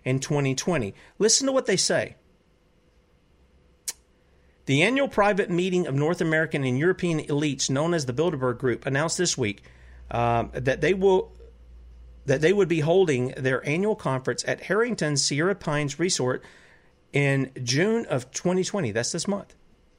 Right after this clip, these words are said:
According to Chairman Henri de Castries, I'm not really good on foreign dialect, the site was chosen due to its remote location and convenient helicopter landing area directly across from the resort.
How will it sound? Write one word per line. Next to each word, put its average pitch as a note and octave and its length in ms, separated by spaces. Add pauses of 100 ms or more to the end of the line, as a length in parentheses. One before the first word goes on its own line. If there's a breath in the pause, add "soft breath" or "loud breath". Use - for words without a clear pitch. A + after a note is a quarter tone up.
(400 loud breath)
According G#3 460
to D#3+ 120
Chairman G3+ 560 (1040)
Henri G3+ 520
de D#3+ 640 (840)
Castries, E3+ 680
I'm C#3+ 300
not C#3 240
really C#3+ 240
good B2+ 400
on A2+ 320 (340)
foreign B2+ 440 (240)
dialect, A#2+ 440 (400 loud breath)
the D3 120
site F#3+ 340
was F#3+ 160
chosen E3+ 480
due F3 220
to F#3 160
its C#3+ 160
remote D3+ 380
location G3+ 760 (220 loud breath)
and F#3 160
convenient A#3 580
helicopter G#3 580
landing D#3 440
area D3 260
directly C#3 460
across C3+ 340
from F3 120
the F3 80
resort. G3+ 440